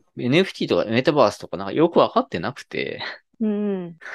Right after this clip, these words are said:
Speaker 1: なんかよくわかってなくて、まあ、ちょっとざざっと見た知識とかで喋ってて。
Speaker 2: うんうん。
Speaker 1: ちょっとあの後ですね、いろいろ調べる機会があって、っていうのも今、ふ-、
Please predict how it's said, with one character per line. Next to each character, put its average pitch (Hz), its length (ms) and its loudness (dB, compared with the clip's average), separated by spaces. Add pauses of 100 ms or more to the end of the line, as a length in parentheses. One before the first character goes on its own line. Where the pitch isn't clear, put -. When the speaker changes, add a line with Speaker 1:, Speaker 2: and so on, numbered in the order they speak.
(320)
Speaker 1:
な 131 160 0
ん - 20 -6
か - 80 -4
よ 147 220 0
く - 100 2
わ 127 80 8
か 147 80 4
っ 151 60 -2
て 143 60 0
な 123 80 2
く - 20 0
て、 120 60 0
ま 120 120 2
あ、 135 60 2
ち 165 120 -14
ょ 165 60 -2
っ 123 60 -2
と - 20 -4
ざ 120 80 0
ざ 151 120 0
っ 175 80 -6 (100)
と 104 100 2
見 101 160 -2
た 98 100 2
知 - 180 -10
識 - 200 -8
と 90 120 -6
か 87 100 -6
で - 260 -6 (160)
喋 92 360 -4
っ - 40 -20 (140)
て - 100 -12
て。 82 500 -6 (280)
Speaker 2:
う - 20 0
ん 233 40 0
う 226 40 0
ん。 202 380 -6
Speaker 1:
ち - 60 -20
ょ - 20 -20
っ - 20 -20
と - 100 -2
あ 113 60 -2
の 208 140 -4
後 247 160 -8
で - 100 -12
す - 140 -16
ね、 85 120 -6
い 95 60 -4
ろ 135 140 0
い - 20 -2
ろ 127 80 -2
調 151 240 0
べ 165 80 0
る 151 100 -2
機 - 140 -14
会 - 180 -8
が - 140 -10
あ - 40 -12
っ - 60 -20 (140)
て、 - 340 -8 (200)
っ - 60 -20
て 143 60 -4
い 143 40 0
う - 20 -2
の 107 80 0
も 90 80 -2
今、 104 160 -2
ふ-、 - 120 -16